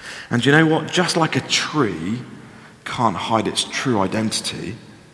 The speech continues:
for, for long, sooner or later, the fruit on the tree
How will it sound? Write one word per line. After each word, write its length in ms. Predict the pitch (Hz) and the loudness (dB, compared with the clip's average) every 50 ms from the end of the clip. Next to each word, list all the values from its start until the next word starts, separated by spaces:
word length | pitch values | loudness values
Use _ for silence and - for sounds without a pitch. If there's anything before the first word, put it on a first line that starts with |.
| - - - - - | -20 -20 -20 -20 -20
for, 260 | - - - - 95 | -16 -14 -12 -12 -12
for 280 | - - - - 98 92 | -12 -12 -10 -6 -6 -4
long, 380 | 92 101 101 92 82 80 90 | -2 -2 -2 -4 -4 -4 -2
sooner 300 | - - - 156 165 143 | 0 0 2 2 4 4
or 100 | 117 101 | 4 4
later, 440 | 95 90 85 76 - - 76 87 87 - - - - - - - - | 4 4 2 0 -2 -4 -4 -4 -4 -6 -12 -16 -16 -16 -14 -10 -8
the 60 | 98 | -8
fruit 340 | 95 - - - 139 165 135 113 | -8 -6 -2 2 2 2 2 2
on 80 | 117 | 2
the 80 | 110 98 | 0 0
tree 400 | - - - 101 87 82 76 | -2 -4 -4 -2 -2 -2 -4